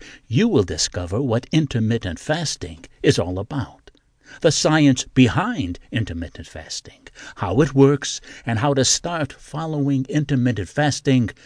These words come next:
for effortless weight loss. If you have been following weight loss regimens that promised a lot, only to underdeliver, let this be the last time you are trying to lose weight,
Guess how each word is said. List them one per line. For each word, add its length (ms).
for 220
effortless 580
weight 220
loss. 420
If 200
you 100
have 240
been 140
following 640
weight 240
loss 320
regimens 560
that 220
promised 520
a 100
lot, 520
only 380
to 260
underdeliver, 1000
let 340
this 260
be 300
the 200
last 600
time 520
you 220
are 140
trying 400
to 120
lose 380
weight, 320